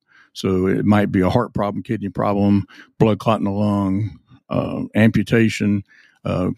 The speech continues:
fog, brain fog, long-term covid, anything like that. But it's something you don't want. And the vaccine is very, very safe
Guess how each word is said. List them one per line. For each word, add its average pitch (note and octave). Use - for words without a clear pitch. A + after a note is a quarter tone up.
fog, G#2+
brain G#2+
fog, G2+
long-term A2
covid, G#2
anything A#2
like G#2
that. G#2+
But G#2
it's A#2
something B2+
you A#2
don't G#2+
want. G#2
And G#2
the G2+
vaccine G2+
is F2+
very, A2
very G#2
safe F#2